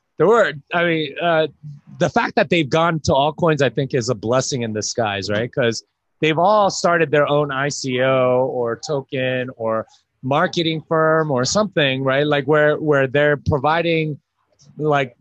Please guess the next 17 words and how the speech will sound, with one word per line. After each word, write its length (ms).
uh, 300
you 120
know, 100
rent-seeking 680
services 680
to 120
people 380
<laughs> 20
for, 280
for 160
lots 320
of 140
tokens 440
or 60
something 400
like 220
that. 240